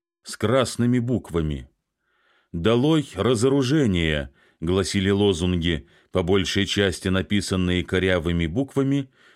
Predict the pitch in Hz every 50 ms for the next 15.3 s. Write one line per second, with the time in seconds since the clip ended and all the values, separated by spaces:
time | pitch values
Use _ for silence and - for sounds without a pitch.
0 | _ - - - 156 156 127 - 147 135 - - 87 90 98 98 92 98 101 104
1 | 104 - - 95 95 82 - 107 104 87 90 90 87 80 71 - - 78 73 71
2 | 65 55 - - _ _ _ _ _ _ _ _ _ _ _ _ _ _ _ _
3 | _ - 113 120 - - 127 151 165 160 151 151 135 120 143 143 127 107 92 110
4 | 135 143 135 135 120 120 131 139 139 120 139 151 110 - - - - - 65 -
5 | - - _ _ _ _ _ _ _ _ - - 85 117 117 92 117 127 135 131
6 | 104 104 139 156 151 147 147 151 151 151 147 156 170 160 98 80 - - - -
7 | _ _ _ _ _ _ _ _ _ _ _ _ _ _ _ _ _ _ _ _
8 | _ _ - - 82 90 110 110 101 82 92 92 95 87 82 92 87 78 101 98
9 | 85 - 92 82 80 82 92 117 131 135 135 131 123 123 _ _ _ _ _ _
10 | _ _ _ _ _ _ - 147 170 175 165 151 120 - - 127 120 120 120 120
11 | 98 87 78 85 92 95 95 113 147 151 147 143 143 _ _ _ _ _ _ _
12 | _ _ _ _ _ _ - 180 190 156 143 147 165 156 156 143 135 - - 160
13 | 160 156 147 147 143 143 139 131 120 131 117 101 107 123 117 - 117 131 127 123
14 | 123 120 117 113 113 - 110 113 104 85 87 98 95 92 90 - 123 139 139 131
15 | - - 123 127 127 117